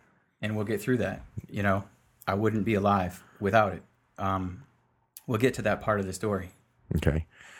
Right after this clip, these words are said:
Speaker 2: So, um, out of high school, you went to where? And our audience is gonna say, "No way."
Speaker 1: All right, so, uh, I'm gonna prepare all of the people that are listening in Louisiana right now. I went straight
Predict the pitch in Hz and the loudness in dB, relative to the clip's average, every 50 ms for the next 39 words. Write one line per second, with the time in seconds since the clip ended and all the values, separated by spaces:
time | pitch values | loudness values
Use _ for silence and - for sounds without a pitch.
0 | - - - - _ - - 117 101 98 - - 90 - _ _ _ - - - | -20 -20 -20 -18 _ 4 6 6 6 6 4 -2 -8 -16 _ _ _ -12 -6 -2
1 | 107 95 90 87 - - _ _ - - - 104 107 - - - 117 110 113 - | 0 2 2 0 -2 -6 _ _ -12 -4 0 0 2 2 4 4 4 4 2 2
2 | - 147 139 143 139 92 95 95 90 92 95 92 - - _ _ - - 87 85 | 2 2 2 2 2 2 0 2 4 4 4 4 2 0 _ _ -6 -2 0 0
3 | 80 82 92 110 160 202 202 175 - - 73 85 - - - 87 98 - - 95 | 4 6 6 8 8 6 4 2 0 -2 -2 -2 -2 0 0 2 2 4 4 4
4 | 98 95 87 - - 85 82 82 - - 85 78 78 80 80 80 82 78 71 - | 4 4 2 -2 -4 -4 -4 -4 -2 0 -2 0 0 0 0 0 0 -2 -2 -4
5 | - - - - _ _ _ _ _ - 110 117 113 110 104 - - - 131 117 | -8 -12 -20 -20 _ _ _ _ _ -2 2 4 4 4 4 2 -2 0 0 2
6 | 110 113 107 - - 113 113 110 113 120 123 127 123 107 - - 107 - 147 151 | 0 0 -2 -4 -4 -4 -2 -2 -2 -2 0 0 0 -2 -4 -6 -4 0 2 4
7 | 156 156 151 - 123 135 139 143 139 139 139 - - 123 110 110 107 107 107 104 | 4 4 4 4 4 4 2 2 -2 -4 -6 -4 -2 -2 -2 -2 -2 -2 -2 -2
8 | - 107 104 104 104 - - 101 104 104 104 117 117 - - 127 123 117 110 104 | -2 0 2 2 2 2 0 -2 -2 -2 0 0 0 0 0 0 0 0 0 0
9 | 95 101 113 120 117 117 120 110 104 104 101 104 113 117 113 104 95 90 90 87 | 2 4 4 4 4 4 2 2 4 4 6 6 4 4 4 2 0 0 -2 -4
10 | - - - _ _ _ _ _ _ - - 107 110 101 - - - - 135 123 | -8 -10 -18 _ _ _ _ _ _ -4 -2 0 2 2 2 0 2 4 6 6
11 | 113 98 - | 6 4 0